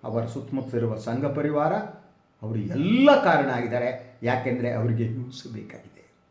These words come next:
ಅವರು ಹಿಂಸೆಯ ಪ್ರತಿಪಾದಕರು ಈ ತಾಲಿಬಾನ್ ಸಂಸ್ಕೃತಿಯನ್ನ ಪ್ರಚುರಪಡಿಸ್ತಾರೆ. ಆದ್ದರಿಂದ ತಾಲಿಬಾನ್ಗಳಿಗೆ, ಐ ಎಸ್ ಐ ಎಸ್ಗಳಿಗೆ, ಇವರಿಗೆ ಯಾವ ವ್ಯತ್ಯಾಸನೂ ನನಗೆ ಕಾಣ್ತಾ ಇಲ್ಲ.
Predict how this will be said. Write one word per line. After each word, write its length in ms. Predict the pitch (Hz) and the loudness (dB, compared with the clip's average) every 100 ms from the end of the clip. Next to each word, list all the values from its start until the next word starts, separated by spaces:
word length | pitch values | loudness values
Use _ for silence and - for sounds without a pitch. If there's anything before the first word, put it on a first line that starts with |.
| _ _ _ _ _ _ _ _ - | _ _ _ _ _ _ _ _ -6
ಅವರು 220 | 131 147 | 0 0
ಹಿಂಸೆಯ 600 | 117 160 233 - 269 254 | 2 4 4 6 8 8
ಪ್ರತಿಪಾದಕರು 1000 | - 175 196 185 156 143 277 247 - - | 6 4 4 4 4 2 2 2 2 0
ಈ 140 | 160 156 | 0 4
ತಾಲಿಬಾನ್ 480 | 165 170 160 147 | 6 6 4 2
ಸಂಸ್ಕೃತಿಯನ್ನ 720 | - 127 - 127 117 120 131 147 123 - - _ 120 | 0 -4 -6 -10 -6 -4 -2 -2 -6 -14 -20 _ -16
ಪ್ರಚುರಪಡಿಸ್ತಾರೆ. 760 | 113 120 113 110 110 - 117 | -8 -6 -6 -6 -8 -6 -4
ಆದ್ದರಿಂದ 300 | 123 156 147 | -2 2 2
ತಾಲಿಬಾನ್ಗಳಿಗೆ, 840 | 139 - 135 139 139 123 123 120 123 | 2 2 2 2 2 0 0 -2 -2
ಐ 160 | 120 | 0
ಎಸ್ 220 | 123 117 123 | -2 -2 -2
ಐ 100 | 117 | -4
ಎಸ್ಗಳಿಗೆ, 720 | 117 107 110 107 113 - - - _ 120 | -4 -6 -6 -6 -6 -10 -20 -20 _ -4
ಇವರಿಗೆ 560 | 113 110 110 113 - - - | -2 -2 -4 -8 -12 -18 -10
ಯಾವ 680 | 101 117 151 180 151 - - - - _ _ _ _ _ _ - | -2 4 6 8 6 4 -6 -16 -20 _ _ _ _ _ _ -4
ವ್ಯತ್ಯಾಸನೂ 640 | 151 135 151 131 123 120 | -2 -2 -2 -4 -4 -6
ನನಗೆ 260 | 110 104 98 | -6 -8 -12
ಕಾಣ್ತಾ 460 | - - 92 - | -16 -18 -18 -16
ಇಲ್ಲ. 140 | - | -20